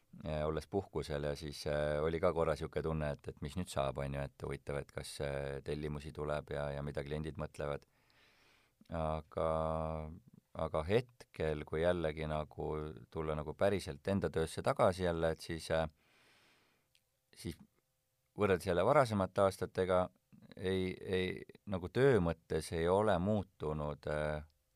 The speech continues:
ei, ei tundnud nagu see aasta, et oleks midagi nagu halvemaks või, või vähem tellimusi olnud, et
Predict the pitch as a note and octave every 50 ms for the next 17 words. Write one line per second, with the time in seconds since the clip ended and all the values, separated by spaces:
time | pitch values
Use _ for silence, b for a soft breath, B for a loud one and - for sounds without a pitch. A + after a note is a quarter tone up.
0 | _ _ _ _ _ _ _ _ - F#2 F#2 F2+ - G2 F2+ - G#2+ A2+ A#2 G#2
1 | D#2+ C#2 D#2+ D2+ C#2+ - - - D2+ D2 - F#2 F2 E2 D2+ D2 - - - D2+
2 | - - D2+ D2 - - D#2+ D#2 D#2 D2+ C#2+ C#2+ D2 D2 C#2+ C#2+ C#2+ C#2+ C#2+ C#2+
3 | E2 E2+ E2 D#2 C#2+ C#2+ C#2 - - - - D2 D2 C#2+ D2 - - D2 D2 D#2+
4 | D#2+ D#2+ D2+ C#2+ E2 D#2+ D2+ C#2+ C#2+ C#2+ C#2+ C#2 D2+ D2 C#2+ D2 D2 D2 C#2+ C2+
5 | - - - -